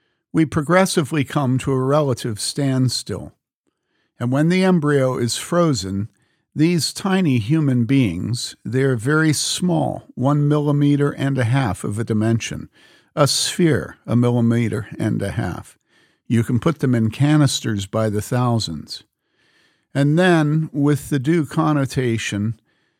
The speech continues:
the fact of putting inside a nineteen degree, very chilly space, tiny human beings who are deprived of any liberty, of any movement, even they are deprived of time, time is frozen for them,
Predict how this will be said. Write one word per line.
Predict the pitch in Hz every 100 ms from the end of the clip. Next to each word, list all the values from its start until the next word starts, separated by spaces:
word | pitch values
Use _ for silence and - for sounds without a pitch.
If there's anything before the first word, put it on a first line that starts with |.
| _ _ _ -
the |
fact | 143 175 180 -
of | 151 -
putting | - 196 190
inside | 180 160 151 - 131 120 127 131 -
a | 127
nineteen | 127 135 175 - - - 160 151 135
degree, | 135 123 131 127 131
very | 101 135 156 151 131
chilly | - 185 165 139
space, | 131 - - 131 98 98 - - _ _ _ _ _ _
tiny | - 196 196 196 190
human | 156 - 180 175 165 151
beings | 151 135 92 90 -
who | 131
are | 135
deprived | 127 127 - 160 160 131 107
of | 127 107
any | 147 151 160
liberty, | 135 120 113 117 113 _ _ _ _ _ _
of | 131
any | 127 165 175
movement, | 156 143 120 117 123 - _ _ _ _ _ _ _
even | 190 196 202 135 127
they | 123
are | 123 123
deprived | 117 - 123 117 110 -
of | 113
time, | - 156 151 117 104
time | 127 123 113
is | 107 -
frozen | - 147 143 110 98
for | 92 90
them, | 87 90 101